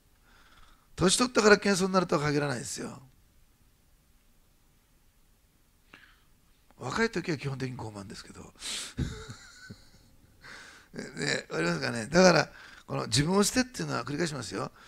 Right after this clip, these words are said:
何でもかんでも自己否定するとは言いませんが、神がおっしゃる時に自分の方法を主張しない。あ、じ-、その自分の義を主張しないってことなんですけど、多くの場合、神様のやり方っていうのは人間が考えられる方法とは違うから、捨てないといけないんですけど、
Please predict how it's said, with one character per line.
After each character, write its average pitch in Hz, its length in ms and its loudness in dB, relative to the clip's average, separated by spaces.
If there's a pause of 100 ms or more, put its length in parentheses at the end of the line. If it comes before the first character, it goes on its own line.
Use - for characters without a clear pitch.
(140)
何 180 180 4
で 247 60 2
も 254 80 4
か 240 100 4
ん 233 60 -2
で 247 40 -2
も 226 60 0
自 170 100 0
己 165 80 2
否 147 60 -6
定 175 100 0
す 175 120 -2
る 160 60 0
と 139 80 2
は - 20 4
言 151 100 2
い - 20 -2
ま 170 60 -2
せ 170 140 -4
ん 135 60 -8
が、 127 200 -6 (160)
神 254 240 4
が 254 80 -2
お 220 60 2
っ - 20 0
し - 160 2
ゃ 226 60 -2
る 233 80 -4
時 226 240 -6
に 214 80 -2
自 160 180 -6
分 165 180 -4
の 175 140 -2
方 180 140 -4
法 196 180 2
を - 140 0 (120)
主 - 120 -10
張 165 180 0
し 135 140 -6
な 135 140 -4
い。 104 120 -10 (320)
あ、 127 140 -6
じ-、 160 100 -14 (260)
そ 151 140 -4
の 175 60 -4
自 160 140 -6
分 185 120 -6
の 202 80 -2
義 190 160 -2
を 190 60 6
主 - 100 -4
張 156 140 -2
し 147 80 -6
な 151 60 -4
い - 20 -4
っ 135 40 -6
て - 60 -12
こ - 60 -10
と - 20 -10
な - 60 -10
ん - 40 -10
で - 40 -12
す - 60 -16
け - 80 -12
ど、 - 200 -4 (640)
多 190 220 0
く 233 100 -4
の 208 100 2
場 175 180 6
合、 - 20 6 (280)
神 220 220 0
様 180 220 0
の 139 100 -6
や 131 80 -2
り 139 60 -4
方 143 160 -2
っ 156 40 -2
て 160 140 -14
い 135 40 -10
う - 20 -8
の 117 60 -6
は 117 60 -8
人 131 160 -10
間 151 140 -4
が 165 100 -6
考 185 220 -8
え 202 40 4
ら 202 40 4
れ 185 80 0
る 151 60 -2
方 120 100 -10
法 127 80 -8
と - 60 -8
は - 60 -14 (180)
違 - 20 -2
う 156 60 -6
か - 100 -8
ら、 - 180 -6 (380)
捨 - 80 -10
て 214 100 -8
な 226 120 -2
い - 20 -2
と - 80 -8
い - 40 -8
け - 40 -10
な - 80 -8
い 214 60 -10
ん - 20 -14
で 214 60 -16
す - 80 -14
け - 100 -14
ど、 - 240 -10